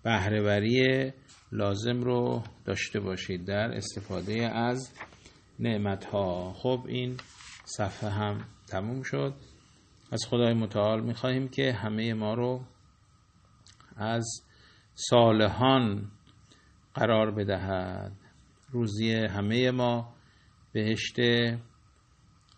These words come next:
خودش رو قرار بده و به همه ما توفیق بده که اهل اعتدال باشیم، از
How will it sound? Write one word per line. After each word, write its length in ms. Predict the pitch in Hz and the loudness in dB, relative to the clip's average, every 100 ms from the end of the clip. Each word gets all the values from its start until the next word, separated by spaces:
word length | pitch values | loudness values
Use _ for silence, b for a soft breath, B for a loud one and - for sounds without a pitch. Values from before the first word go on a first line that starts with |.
| _ _ | _ _
خودش 400 | - 110 113 - | -6 -4 -2 -4
رو 340 | 107 110 110 | -4 -2 -2
قرار 460 | 101 95 98 107 110 | 0 0 2 0 -2
بده 480 | 117 120 123 123 120 - - - - | -4 -2 -2 -4 -8 -16 -20 -20 -8
و 160 | 107 101 | -4 -4
به 140 | 98 | -4
همه 420 | - 101 107 110 | -4 -2 0 0
ما 220 | 110 110 | -2 -4
توفیق 460 | 107 101 101 113 117 | -4 -6 -4 -6 -4
بده 240 | 120 120 | -6 -6
که 300 | 117 120 120 117 - b b b b b b | -4 -2 -2 -6 -20 b b b b b b
اهل 280 | 104 104 113 | -2 0 2
اعتدال 680 | 120 107 101 104 101 107 98 | 2 0 -2 -4 0 0 0
باشیم، 500 | 95 90 - 95 95 | -2 -6 -6 -10 -8
از 240 | 95 92 | -8 -8